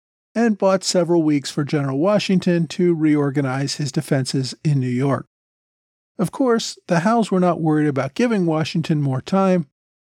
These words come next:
They believed, correctly as it turned out, that they could push aside those defenses at any time of their choosing. The talks did have one negative for the Americans. In Paris,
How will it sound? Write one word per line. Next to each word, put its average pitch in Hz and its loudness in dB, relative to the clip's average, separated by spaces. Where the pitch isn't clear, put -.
They 233 0
believed, 175 2
correctly 180 0
as 151 -4
it 147 -4
turned 143 -2
out, 139 -2
that 233 0
they 208 2
could 170 0
push - 0
aside 226 0
those 185 2
defenses 147 -2
at 175 0
any 139 -2
time 127 -2
of 127 -6
their 127 -4
choosing. 151 2
The - -6
talks 240 2
did 214 0
have 170 0
one 226 0
negative 160 0
for 147 -4
the 131 -4
Americans. 143 -4
In 151 -6
Paris, 202 0